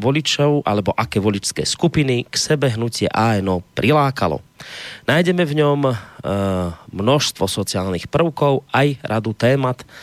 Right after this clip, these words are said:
ktoré sa minulej vláde nepodarilo vyriešiť, napríklad superhrubá mzda alebo otázka úžery, po vašom lichvy.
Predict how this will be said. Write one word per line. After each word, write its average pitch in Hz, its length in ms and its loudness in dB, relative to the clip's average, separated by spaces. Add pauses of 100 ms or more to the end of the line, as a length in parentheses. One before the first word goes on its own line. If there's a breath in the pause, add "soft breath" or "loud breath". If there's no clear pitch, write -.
(540 loud breath)
ktoré 113 400 2
sa 98 240 0
minulej 127 320 4
vláde 104 640 2
nepodarilo 117 720 0
vyriešiť, 113 560 0
napríklad 95 480 -4
superhrubá 90 720 -2
mzda 101 480 2
alebo 90 320 0
otázka - 480 -2
úžery, 143 480 4 (160)
po 127 160 4
vašom 98 320 -2
lichvy. 165 400 0